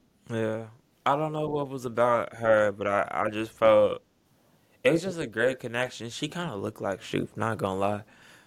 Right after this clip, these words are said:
But, like, it just, I don't know. I just felt like she just such, she didn't deserve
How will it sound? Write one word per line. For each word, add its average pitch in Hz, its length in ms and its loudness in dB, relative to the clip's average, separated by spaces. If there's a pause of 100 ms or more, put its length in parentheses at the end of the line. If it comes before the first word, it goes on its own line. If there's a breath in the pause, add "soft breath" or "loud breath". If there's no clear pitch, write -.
(340 soft breath)
But, 113 140 4
like, 110 420 6 (160)
it 120 180 -4
just, 135 220 -4
I - 120 -2
don't 151 240 -4
know. 131 420 2
I 110 140 -4
just 113 200 -6
felt 120 280 6
like 107 200 2
she 113 220 -8
just 107 300 -6
such, 104 420 2 (380)
she 135 240 -4
didn't 139 240 -4
deserve 101 800 4